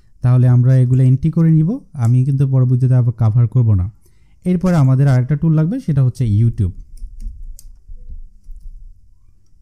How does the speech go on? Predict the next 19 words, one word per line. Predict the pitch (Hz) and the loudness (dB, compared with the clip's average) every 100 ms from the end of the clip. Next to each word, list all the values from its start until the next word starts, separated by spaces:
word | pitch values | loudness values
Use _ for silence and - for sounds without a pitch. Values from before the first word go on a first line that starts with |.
| _ - | _ -4
YouTube। | 120 208 - - - - - - 90 - - - - - - - - - - - - - - - _ _ | -4 -4 -14 -20 -18 -16 -8 -4 -4 -6 -18 -18 -14 -14 -14 -18 -20 -20 -20 -20 -20 -20 -20 -20 _ _
ওকে, | 107 - - _ - | -10 -10 -20 _ -4
তাহলে | 135 143 | 0 2
আমাদের | 170 165 160 180 | 2 2 2 0
google | 127 120 135 | 0 2 2
dot | 139 139 | 2 0
com, | - 151 233 269 - - | -2 -2 -2 -6 -20 -2
Google | 123 123 143 | 0 2 0
Trend | 143 143 247 247 | 0 0 0 -2
এবং | 143 135 | 0 2
হচ্ছে | 131 117 113 | 0 0 0
YouTube, | 110 101 139 | 0 -2 0
এই | |
তিনটা | 139 160 156 | 0 0 0
কেন | 165 151 | 0 0
আপনার | 165 147 123 | 0 2 2
এটা | 117 | 4
লাগবে, | 120 123 95 101 | 2 2 2 2
হ্যাঁ? | 190 | 0